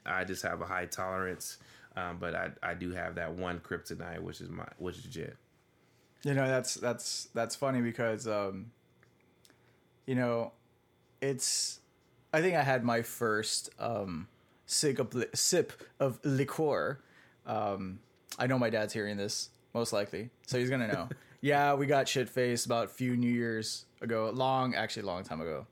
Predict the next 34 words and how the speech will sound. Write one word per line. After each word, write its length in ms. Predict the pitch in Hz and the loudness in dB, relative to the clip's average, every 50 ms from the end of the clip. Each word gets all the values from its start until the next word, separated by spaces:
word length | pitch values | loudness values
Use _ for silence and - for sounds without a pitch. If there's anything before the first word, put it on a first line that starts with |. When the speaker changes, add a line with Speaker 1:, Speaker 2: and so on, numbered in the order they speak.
| _ _ _ _ _ - - | _ _ _ _ _ -8 0
Speaker 2:
Honestly, 480 | - 185 214 240 233 - - 220 196 - | 4 4 4 6 4 4 4 2 4 4
everyone 380 | 165 185 180 196 185 185 180 | 4 4 4 4 4 4 4
gets 240 | 170 160 151 139 - | 4 4 2 2 0
drunk 280 | 127 143 143 131 127 120 | -2 0 0 0 2 0
at 60 | 120 | 0
my 120 | 113 113 110 | 0 0 -2
house, 440 | 101 90 85 73 - - - - - - - - - - - 131 - - - | -2 -4 -6 -6 -6 -6 -6 -8 -8 -12 -20 -20 -14 -6 -6 -6 -6 -2 0
um, 440 | 151 127 123 120 120 120 117 117 120 113 | 2 2 4 4 2 2 0 0 -2 -2
Speaker 1:
<laughs> 40 | 107 | 0
Speaker 2:
is 260 | - 139 127 120 110 | 0 0 0 0 0
what 280 | 113 131 127 120 120 - | 0 0 0 0 -2 -4
the 100 | - 120 | -8 -6
thing 400 | 113 - 123 120 120 120 120 120 | -2 -2 0 2 2 2 2 0
that 160 | 123 120 117 | 0 0 0
I'm 80 | 113 113 | 0 -2
saying, 440 | - - 180 190 190 190 190 175 143 120 - | 0 2 2 4 4 4 4 2 2 2 4
but 420 | 196 202 185 160 151 147 - - - - - - - - - | 4 6 6 6 6 4 2 0 -4 -20 -20 -20 -20 -12 -4
we 360 | 131 139 143 147 143 143 139 | -2 0 2 2 2 2 2
do 160 | 127 143 147 | 2 4 4
it 20 | 139 | 4
responsibly. 720 | 139 127 - - 151 147 143 - 147 139 151 151 147 143 139 _ _ - - - - - - - - - | 4 2 2 2 0 0 0 0 -2 -2 0 0 -2 -2 -6 _ _ -20 -20 -20 -20 -20 -20 -10 -2 0
Um, 480 | 123 120 117 117 110 113 113 110 110 - | 2 2 2 2 2 0 -2 -2 -4 -2
we 100 | 123 127 | -2 -2
do 160 | 120 135 135 | 0 2 2
it 80 | 131 123 - | 2 2 2
over 200 | 127 127 131 131 | 2 2 2 2
the 100 | 127 120 | 2 0
age 140 | 120 107 | 0 -2
of 60 | 107 - | -4 -6
twenty-one. 580 | - - 120 113 107 113 123 127 127 123 123 - - - - _ _ _ _ _ _ _ _ _ _ - - | -4 -4 -2 -2 0 0 2 2 2 0 -2 -4 -8 -20 -20 _ _ _ _ _ _ _ _ _ _ -16 -8
Uh, 300 | - 110 113 101 95 95 107 | -4 -2 0 0 0 0 0
wink, 180 | 113 117 117 | -2 -2 -2
wink. 220 | 117 113 113 - - - - - _ - - - - - _ - | -2 -4 -4 -4 -8 -20 -20 -20 _ -20 -20 -20 -20 -20 _ -8
Um, 540 | - 113 110 107 107 101 98 98 98 95 101 | -6 -4 -2 -2 -2 -2 -4 -4 -4 -6 -8